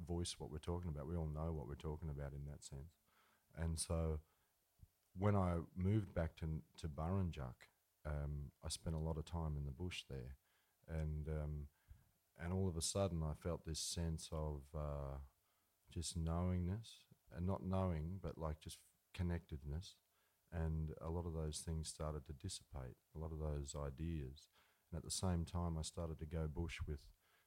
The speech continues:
uh, some Aborigine elders who were gracious enough to take me under their wing and start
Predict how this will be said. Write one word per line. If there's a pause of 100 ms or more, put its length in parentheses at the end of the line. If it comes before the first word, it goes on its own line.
(140)
uh,
some
Aborigine
elders
who
were (360)
gracious
enough (140)
to
take
me
under
their
wing
and
start